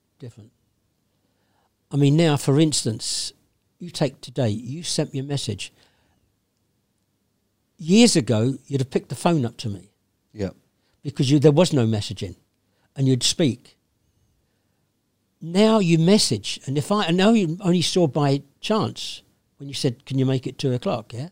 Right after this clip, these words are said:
Speaker 2: Mm.
Speaker 1: Because my n-, phone doesn't make a noise when a message comes in, or if it does, then the noise is so small you can't hear the bloody thing anyway. But years ago, everything was done on a personal level. And you had to arrange things in advance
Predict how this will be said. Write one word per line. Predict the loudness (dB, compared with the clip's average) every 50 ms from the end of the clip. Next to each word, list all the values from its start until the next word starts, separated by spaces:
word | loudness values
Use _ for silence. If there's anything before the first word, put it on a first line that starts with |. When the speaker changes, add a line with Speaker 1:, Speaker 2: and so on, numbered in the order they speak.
| _ _ _ _ _
Speaker 2:
Mm. | -20 -18 -18 -20 -20 _ _ _
Speaker 1:
Because | -18 -4 -2 0 0 2
my | 2 2
n-, | 2 2 0 0 -2 -4 -8 -8
phone | -4 -2 0 2 2
doesn't | 2 0 0 0 0
make | 0 0 0
a | 0
noise | 0 0 2 0 0 0 -2 -4
when | -6 -6
a | -6
message | -8 -10 -12 -14 -18 -14 -8
comes | -6 -6 -4 -4
in, | -6 -8 -10 -12 _ _ _ _
or | -6 -6
if | -4 -4
it | -4 -2
does, | -2 -2 -2 0
then | -2 -2 -2 -2
the | 0 0
noise | 2 2 4 4 2 2 2 0
is | -2 -2
so | -2 -2 -2 -2 -2 -6 -10 _
small | -12 -6 -4 -2 -2 -2
you | -2 -4
can't | -4 -6 -8 -6 -4
hear | -4 -4 -4
the | -4
bloody | -6 -6 -6 -6 -6
thing | -8 -12 -16 -20
anyway. | -20 -20 -20 -20 -20 -20 -20 _ _ _ _ _ _ _
But | -20 -20
years | -12 -4 0 2 4 4 4
ago, | 2 2 2 2 0 0 0
everything | 0 2 2 2 2 0
was | -2 -2
done | -2 -2 -2 0 0
on | 0 -2
a | -4
personal | -6 -6 -6 -6 -4 -4 -4 -4 -2 -2
level. | -2 -4 -6 -8 -12 -18 -20 _ _ _ _ _ _ _ _ _ _ _ _ _ _ _ _ _ _ _ _ _ _ -2
And | 2 2 4 4 4
you | 4
had | 2 2 0 -2 -2
to | -4 -2
arrange | -2 0 0 0 0 0 -2 -4
things | -4 -4 -4 -4 -6
in | -8 -12 -12
advance | -16 -16 -14 -12 -12 -12 -14 -16 -20 -20 -20 _